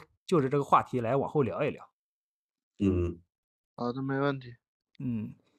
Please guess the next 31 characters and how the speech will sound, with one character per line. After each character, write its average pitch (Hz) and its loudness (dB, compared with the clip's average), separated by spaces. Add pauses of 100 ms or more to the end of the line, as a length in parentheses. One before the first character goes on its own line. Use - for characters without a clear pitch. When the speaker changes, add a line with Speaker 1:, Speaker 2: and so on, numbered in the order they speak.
(340)
Speaker 1:
呃， 135 2
林 151 6
鑫， 262 6
你 175 6
平 160 0
常 170 4
关 175 6
注 160 6
这 143 6
个 120 4
苹 151 2
果 131 4
官 135 6
网 104 2
这 110 -4
些 120 0
东 123 0
西 110 -4
吗？ 80 -10 (800)
Speaker 3:
呃， 113 2 (180)
会 156 6 (680)
发 160 6
布 208 6
的 127 4
时 - -12
候 101 -8
会 110 -4
关 107 -2
注 107 -8
一 98 -10
些。 - -12